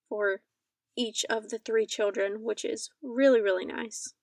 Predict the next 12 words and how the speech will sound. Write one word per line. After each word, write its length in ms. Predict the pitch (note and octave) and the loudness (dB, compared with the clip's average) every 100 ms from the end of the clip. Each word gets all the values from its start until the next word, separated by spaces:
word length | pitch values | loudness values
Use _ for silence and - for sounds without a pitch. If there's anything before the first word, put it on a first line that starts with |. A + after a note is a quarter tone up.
| _ _ _ - | _ _ _ 0
And 80 | A#3 | 2
I 60 | |
got 240 | A3+ C#4 D#4 | 6 6 6
all 140 | B3 | 4
this 180 | B3 - | 4 4
information 680 | G#3+ A#3+ A3 A3 - A3+ G#3+ | 2 2 2 2 2 0 2
from 300 | G#3+ G#3+ G3+ | 0 0 -2
Polygon 640 | - C4 C#4 B3 A#3+ A3+ | 2 4 4 6 4 4
dot 260 | G#3+ G3+ | 2 2
com, 420 | - A#3+ A#3 A3+ A#3+ _ _ - | -2 -2 0 -2 -6 _ _ -4
so 380 | - A#3 A#3 A3+ | 4 6 6 6
if 320 | A3+ A3 G#3+ | 6 8 6